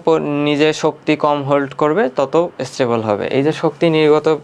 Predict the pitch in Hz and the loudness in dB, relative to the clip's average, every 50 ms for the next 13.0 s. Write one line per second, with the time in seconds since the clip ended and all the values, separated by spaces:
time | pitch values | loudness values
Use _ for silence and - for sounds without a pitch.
0 | - - - 113 131 139 139 139 143 147 147 - - 156 143 143 139 131 - - | -10 -14 -10 -6 0 0 2 4 4 2 0 0 -2 -2 0 0 0 -2 -2 -4
1 | 127 - 120 120 113 - - 143 135 139 - 151 147 - 160 160 151 139 120 117 | -6 -4 -4 -6 -6 -6 -6 -6 -6 -4 -4 -4 -2 0 0 0 2 2 0 0
2 | 113 - - 120 123 127 131 135 139 139 139 151 147 143 151 147 - - 147 143 | -2 -2 0 2 2 4 4 2 0 -2 0 2 2 2 2 0 -2 -4 -8 -6
3 | - 151 143 151 151 151 139 123 113 117 - - - 131 - - - - - - | -6 -6 -2 0 0 2 2 2 0 -2 -4 -10 -10 -10 -10 -14 -18 -18 -18 -20
4 | - - - 131 147 156 165 170 170 170 165 175 175 151 151 147 147 170 160 - | -12 -4 0 2 2 4 4 2 2 2 4 2 4 4 4 2 2 2 0 0
5 | 160 160 160 165 170 156 - - 151 151 151 160 151 160 175 180 170 143 127 123 | 0 0 0 -2 -2 -4 -4 -4 -6 -4 -4 -2 0 0 0 0 0 0 0 0
6 | 135 135 131 139 139 151 147 - 139 135 135 127 123 123 - 127 120 - - 120 | 2 2 2 2 0 0 0 -2 -2 0 0 0 0 0 -2 -4 -6 -4 -4 -2
7 | 110 110 110 110 113 110 104 113 104 - - - - - - - 131 131 135 156 | -2 -2 -2 -4 -4 -4 -4 -4 -6 -6 -8 -12 -20 -14 -6 0 2 2 4 4
8 | 165 175 185 185 175 156 143 143 160 160 - - - 165 - - 180 165 156 151 | 4 4 4 4 4 4 2 2 0 0 -2 0 -2 -2 -2 0 0 2 2 4
9 | 147 165 156 151 156 156 190 233 254 - - - - - - - - 123 131 131 | 2 2 2 2 2 2 2 0 -2 -4 -12 -20 -20 -20 -20 -10 -2 2 2 2
10 | 123 135 135 160 170 - 151 123 131 120 120 120 120 120 - - - 110 104 101 | 4 2 2 2 2 0 0 2 2 0 0 -2 -4 -6 -8 -4 -4 -2 0 0
11 | 98 101 113 110 - - - - - - - 135 135 135 131 139 143 143 143 139 | -2 -4 -4 -10 -12 -14 -16 -20 -20 -8 -2 2 2 2 4 4 2 2 2 0
12 | 139 139 139 135 135 - - - 147 147 139 - 143 131 117 110 98 90 87 | 0 0 0 -2 -2 -6 -6 -2 0 0 0 0 -2 0 0 0 -2 -2 -4